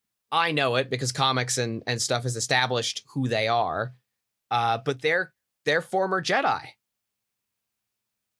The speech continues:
We learn, we, we're like, we've seen some survivors of Order sixty-six, but we're now seeing sort of the other side of that coin is, is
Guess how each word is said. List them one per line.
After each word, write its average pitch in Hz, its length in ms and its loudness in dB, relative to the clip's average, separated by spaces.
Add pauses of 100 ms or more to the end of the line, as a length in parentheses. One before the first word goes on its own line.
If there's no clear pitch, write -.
(380)
We 156 160 0
learn, 185 440 0
we, 170 160 0
we're 160 160 2
like, 156 140 0
we've 156 180 2
seen 196 320 2
some 147 220 2
survivors 139 560 0
of 127 80 -8
Order 135 200 2
sixty-six, 127 680 0
but 139 140 0
we're 135 120 2
now 160 200 2
seeing 170 280 0
sort 147 200 0
of 135 60 0
the 127 120 2
other 131 160 2
side 131 260 2
of 120 40 -2
that 113 180 -2
coin 170 360 0
is, 107 300 -2
is 117 320 -2